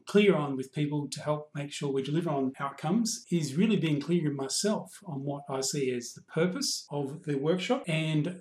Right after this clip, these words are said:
the outcomes I'm trying to deliver. So this is an acronym word, three-letter acronym, pop, purpose, outcomes, process. And again,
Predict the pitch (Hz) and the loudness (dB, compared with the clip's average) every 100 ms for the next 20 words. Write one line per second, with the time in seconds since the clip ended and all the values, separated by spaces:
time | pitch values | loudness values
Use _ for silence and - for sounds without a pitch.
0 | - 139 143 151 147 156 - 139 139 135 | -14 -10 -8 -8 -10 -10 -8 -8 -4 -4
1 | 131 139 131 131 135 123 127 117 - 156 | -6 -6 -6 -4 -4 -4 -6 -8 -4 2
2 | 180 180 156 165 170 175 165 175 196 196 | 2 2 2 0 6 6 8 6 6 6
3 | 185 - _ _ - _ - 208 165 143 | 4 -2 _ _ -20 _ -2 0 2 0
4 | 143 151 147 147 - _ - 180 - - | 0 0 0 -2 -6 _ -4 -2 -4 -18
5 | _ _ _ - 190 185 202 - - - | _ _ _ -6 -4 0 0 0 -6 -14
6 | _ _ - 151 - 156 156 143 - _ | _ _ -8 -8 -6 -4 -2 -2 -6 _
7 | _ _ - 135 - - - - _ _ | _ _ -6 -6 -6 -12 -16 -18 _ _
8 | _ - _ _ - 165 175 175 147 160 | _ -20 _ _ -6 6 8 8 6 6
9 | 220 226 208 | 6 6 2